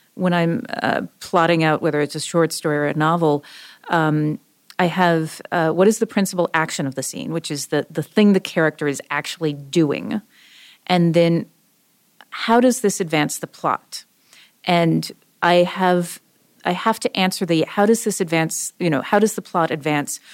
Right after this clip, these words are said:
for each of the plot threads that I am planning on this character intersecting? So if they're intersecting, uh, you know, an event thread and an idea th-, uh, thread and a, a character thread,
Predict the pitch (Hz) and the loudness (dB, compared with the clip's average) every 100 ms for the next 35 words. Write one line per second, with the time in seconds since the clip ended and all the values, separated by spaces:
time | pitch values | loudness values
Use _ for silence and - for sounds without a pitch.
0 | - - - 190 - - 233 247 214 180 | -20 -20 -4 -2 -2 2 2 2 -2 -2
1 | - 190 175 - 180 156 143 - 160 147 | -2 0 0 -2 -2 -2 -2 -8 -2 -2
2 | 143 147 - - 160 156 151 151 - 151 | -2 -6 -12 -6 -2 0 0 -2 -2 -2
3 | 143 143 160 156 - 165 139 135 139 135 | -2 -4 -4 -4 -2 -2 -2 -6 -10 -10
4 | - - - - 165 - - - - - | -8 -10 -10 -10 -10 -12 -20 -20 -12 -2
5 | 196 175 - 151 180 190 175 170 170 - | 4 4 4 2 2 2 2 -2 -2 0
6 | 165 - 180 156 151 151 151 - 156 - | -2 0 0 2 2 0 -2 -2 -2 0
7 | 156 139 143 160 190 - - 185 170 165 | 0 0 0 2 0 -2 0 2 4 2
8 | - 156 151 147 123 147 143 139 156 175 | 0 -2 0 0 -2 -2 -2 -2 2 4
9 | 170 165 _ 175 160 - - 175 160 151 | 4 -2 _ -2 -2 -4 -6 0 2 2
10 | 143 - 151 143 139 139 147 - 185 175 | 0 -2 0 0 -2 -2 -4 0 2 2
11 | 180 156 - 147 143 | -2 -6 -2 -2 -4